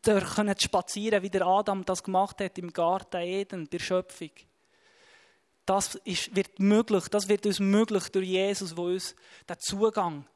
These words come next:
erschafft zum Vater. Und schau, Jesus ist in eine chaotische Region auf die Welt gekommen, die besetzt war von Soldaten. Übrigens bis heute.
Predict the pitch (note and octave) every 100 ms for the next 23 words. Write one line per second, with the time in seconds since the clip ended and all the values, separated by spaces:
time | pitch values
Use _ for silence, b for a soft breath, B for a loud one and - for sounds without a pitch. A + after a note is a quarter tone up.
0 | _ E3 - F3 F3 - - - _ _
1 | _ _ - F#3 D#3+ F3+ F3 - - C#3+
2 | _ _ _ _ _ _ _ _ _ _
3 | _ _ _ _ _ _ _ _ _ B
4 | B B B B G#3+ B3+ D4+ A#3+ C4 C#4+
5 | D#4 - D#4 - - - _ _ _ _
6 | _ _ - _ _ _ b b b b
7 | _ A3+ G#3+ A3 - A3 A#3+ C4+ C4+ B3
8 | B3+ A3+ F#3+ A#3 B3 A3+ G#3 G#3 A#3 -
9 | - A3 A#3 - _ _ _ B B B
10 | G3+ G#3 - - B3+ D4 - C#4+ - -
11 | C4+ A#3+ - G#3+ G3+ G#3 A#3+ - C4 C4+
12 | - _ _ _ G#3 G#3+ G3 F#3 - G#3+
13 | - A3+ - -